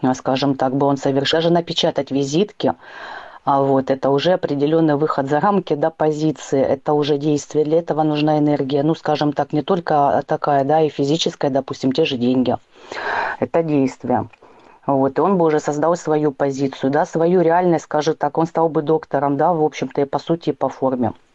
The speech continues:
Вот, но у многих, а, не хватает именно энергии для перехода, сделать вот этот шаг,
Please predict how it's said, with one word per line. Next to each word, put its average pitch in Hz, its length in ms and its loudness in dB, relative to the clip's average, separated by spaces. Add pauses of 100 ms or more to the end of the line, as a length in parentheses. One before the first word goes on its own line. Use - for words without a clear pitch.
(200)
Вот, 131 340 0
но 143 120 2
у - 20 2
многих, 160 480 0
а, 143 140 2
не 143 100 0
хватает 147 480 -2
именно 143 280 2
энергии 135 440 0
для 135 180 0
перехода, 135 560 -2
сделать 131 340 0
вот 131 120 -4
этот 131 200 -2
шаг, - 380 -2